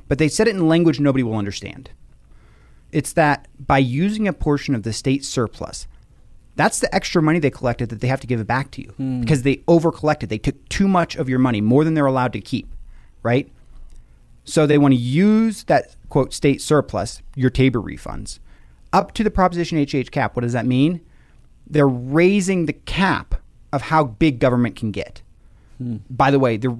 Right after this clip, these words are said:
Speaker 1: in, in, in, that cap increases exponentially over time, which we'll,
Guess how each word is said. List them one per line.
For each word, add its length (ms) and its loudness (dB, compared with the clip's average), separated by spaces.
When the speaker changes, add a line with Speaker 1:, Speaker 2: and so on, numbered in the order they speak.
Speaker 1:
in, 120 -2
in, 420 0
in, 300 2
that 200 -2
cap 260 0
increases 400 0
exponentially 640 -2
over 180 -4
time, 400 -6
which 320 0
we'll, 220 -4